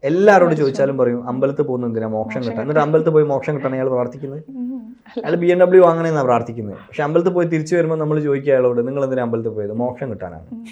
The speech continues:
Speaker 1: "എന്നാ ഇപ്പൊ തരട്ടെ?" എന്ന് ചോദിച്ചാൽ ആരെങ്കിലും വാങ്ങുമോ? അല്ല, ഞാൻ അത് കാര്യമായിട്ട് ചോദിക്കുക. ഇന്ന് മോക്ഷം കിട്ടാൻ വന്നവർ എത്ര? അപ്പൊ ഒരു സ്പിരിച്വൽ ഡിസ്കോഴ്സിന് വന്ന ആളുകൾ, മിക്കവാറും ആളുകൾ കൈ ഉയർത്തും, "എന്നാ നിങ്ങൾക്കൊക്കെ അഞ്ച് മിനിറ്റ് കഴിഞ്ഞാൽ മോക്ഷം തരാം"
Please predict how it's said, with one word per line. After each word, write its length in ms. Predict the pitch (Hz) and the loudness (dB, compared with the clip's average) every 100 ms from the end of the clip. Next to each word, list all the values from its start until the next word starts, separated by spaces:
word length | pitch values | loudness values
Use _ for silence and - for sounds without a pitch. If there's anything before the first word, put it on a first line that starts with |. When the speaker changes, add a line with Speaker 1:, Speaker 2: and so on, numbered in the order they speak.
| - | -20
Speaker 1:
"എന്നാ 280 | _ - 156 | _ -6 0
ഇപ്പൊ 140 | 156 | 4
തരട്ടെ?" 480 | 160 147 - 127 - - _ 311 - 381 330 - | 4 4 0 -4 -6 -18 _ -4 -2 0 2 2
എന്ന് 200 | 139 147 | 2 6
ചോദിച്ചാൽ 380 | 156 147 156 156 | 8 8 6 6
ആരെങ്കിലും 340 | 147 147 156 151 | 6 4 4 2
വാങ്ങുമോ? 340 | 135 127 101 - - - - - - - | 2 0 -2 -8 -14 -14 -20 -18 -14 -2
അല്ല, 120 | 160 | 2
ഞാൻ 220 | 180 190 165 | 2 0 -2
അത് 140 | 160 | 2
കാര്യമായിട്ട് 320 | 160 185 180 | 4 4 4
ചോദിക്കുക. 360 | 160 135 123 107 101 - - | 4 4 2 -2 -2 -8 -16
ഇന്ന് 440 | 139 147 156 151 156 160 | -8 -2 0 0 0 2
മോക്ഷം 400 | 170 170 208 190 | 2 2 0 0
കിട്ടാൻ 240 | - 170 | 2 2
വന്നവർ 300 | 156 151 143 | 2 2 2
എത്ര? 360 | 135 131 120 110 | 2 0 0 -2
അപ്പൊ 180 | 147 160 | 0 2
ഒരു 140 | 160 165 | 4 2
സ്പിരിച്വൽ 580 | - 151 143 170 170 170 - - | -2 -4 0 0 0 -4 -14 -6
ഡിസ്കോഴ്സിന് 400 | 147 - 160 160 | -4 0 0 2
വന്ന 200 | 156 147 | -2 0
ആളുകൾ, 300 | 143 139 143 | 0 0 0
മിക്കവാറും 420 | 143 127 143 143 135 | -2 -4 -2 0 2
ആളുകൾ 220 | 131 131 | 2 2
കൈ 220 | 123 120 | 2 2
ഉയർത്തും, 220 | 117 - | 0 0
"എന്നാ 160 | 131 147 | -2 -2
നിങ്ങൾക്കൊക്കെ 580 | 143 139 143 139 - 139 | -2 -2 -2 -2 0 0
അഞ്ച് 220 | 127 135 | 0 -2
മിനിറ്റ് 180 | 127 123 | 0 0
കഴിഞ്ഞാൽ 180 | 120 | 0
മോക്ഷം 300 | 110 107 113 | 0 -2 -4
തരാം" 200 | 104 95 | -6 -8